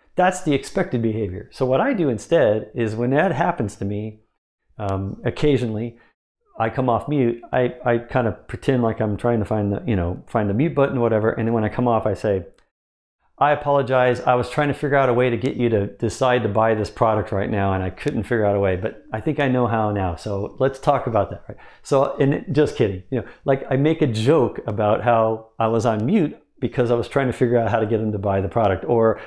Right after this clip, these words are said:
I was on mute because I was trying to figure out how to get this aha moment so they would understand. So I'll be like, come off and say, you know, "I'm sorry, I was on mute. Uh, I apologize. I was just trying to figure out how to make sure you find a, a great value and have the great customer experience this whole time.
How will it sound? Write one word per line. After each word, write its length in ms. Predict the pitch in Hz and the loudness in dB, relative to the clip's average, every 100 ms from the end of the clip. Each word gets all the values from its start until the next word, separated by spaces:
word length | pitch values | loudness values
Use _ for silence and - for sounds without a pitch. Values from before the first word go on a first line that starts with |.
| - | -2
I 40 | |
was 120 | 160 151 | 0 2
on 160 | 139 | 2
mute 180 | 151 185 | 2 0
because 220 | 139 123 | 0 0
I 40 | 123 | 2
was 100 | 120 | 2
trying 180 | 131 | 0
to 40 | 113 | 0
figure 180 | 120 117 | 2 4
out 160 | 113 | 2
how 120 | 113 107 | 2 0
to 100 | 104 - | -2 -4
get 220 | - 123 120 | -2 -2 -4
this 120 | - | -4
aha 440 | 123 117 127 123 | 0 0 2 2
moment 480 | 120 110 101 98 - | 2 0 -2 -4 -4
so 120 | 113 | 0
they 120 | 104 | 2
would 160 | 104 101 | 2 2
understand. 360 | 101 101 - - | -2 -4 -6 -2
So 80 | |
I'll 60 | 107 | 0
be 140 | 107 | 2
like, 160 | 104 101 | 2 2
come 120 | 110 | 2
off 220 | 104 107 | 2 0
and 100 | 107 | -2
say, 280 | - 107 95 - - - | 0 0 0 -6 -20 -4
you 40 | 139 | -2
know, 120 | 117 - - | -2 -2 -2
"I'm 140 | 170 | 0
sorry, 260 | - 135 147 | 2 2 2
I 40 | |
was 140 | 147 | 0
on 140 | 139 127 | -2 -2
mute. 240 | 131 143 - _ - | -2 -4 -10 _ -4
Uh, 80 | 117 - | -2 0
I 80 | |
apologize. 420 | 151 - 123 117 113 | -2 0 0 0 0
I 140 | - 175 | 2 2
was 120 | 175 | 0
just 120 | 170 | 0
trying 160 | 165 143 | 0 0
to 100 | - | 0
figure 220 | 131 127 | 2 4
out 160 | 123 | 2
how 200 | 110 120 | 2 0
to 140 | 117 120 | 0 0
make 300 | 120 120 - | 2 0 -2
sure 320 | - 135 123 | 0 2 2
you 140 | 113 | 0
find 340 | 101 117 110 110 | -2 -2 -2 -4
a, 400 | - - - - | -6 -10 -6 -4
a 20 | |
great 360 | 107 120 131 101 | 0 2 0 2
value 480 | 110 110 113 117 | 0 2 0 0
and 220 | - 107 104 | 0 -2 0
have 160 | 113 | 0
the 60 | 110 | 0
great 340 | 95 117 - | 0 0 0
customer 460 | - 104 120 107 98 | -2 -2 -2 -2 -4
experience 640 | - - 104 104 98 95 | -6 -6 -4 -2 -4 -6
this 160 | 110 - | -8 -4
whole 160 | 104 | -6
time. 340 | 104 143 190 | -4 -4 -4